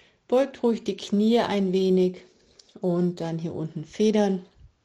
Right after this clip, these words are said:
Spürt wieder in euch hinein, in die Beinrückseite, in den Rücken, den Kopf hängen lassen, etwas nach rechts federn, dann wieder nach vorne, etwas nach links federn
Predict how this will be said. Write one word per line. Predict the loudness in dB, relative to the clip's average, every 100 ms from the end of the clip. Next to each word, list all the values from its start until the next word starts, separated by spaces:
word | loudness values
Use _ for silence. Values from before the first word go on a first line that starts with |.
| _ _ _ _ -20 -20 _ _ _ -20
Spürt | -16 -4 -4 -4 -6
wieder | -6
in | -4 -6
euch | -8 -8
hinein, | -4 0 0 0 0 0
in | 0
die | -2
Beinrückseite, | -2 -4 -2 -2 -2 -2 -2 0 -2 -2 -2 -4 -6 _ _ _ _ _ -20 -20 _
in | 0 2
den | 2
Rücken, | 2 -2 2 4 4 2 -2
den | -6 -4
Kopf | -6 -6 -4
hängen | 2 4 4
lassen, | 0 -4 -4 -4 -4 -4 -10 _ _ _ -20 -20 _
etwas | -6 -6 -6 -6
nach | -6 -4
rechts | -2 -4 -6 -10
federn, | 0 2 2 2 0 -2 -6 _ -20 -20 _ _ _ _ _ -20 -20 _ _ _ _ -8
dann | -4 -4 -4
wieder | -6
nach | -8 -8
vorne, | -6 -2 0 2 0 -2
etwas | -6 -8 -8
nach | -8 -6
links | -2 0 -2 -6
federn | -4 0 2 2 -2 -4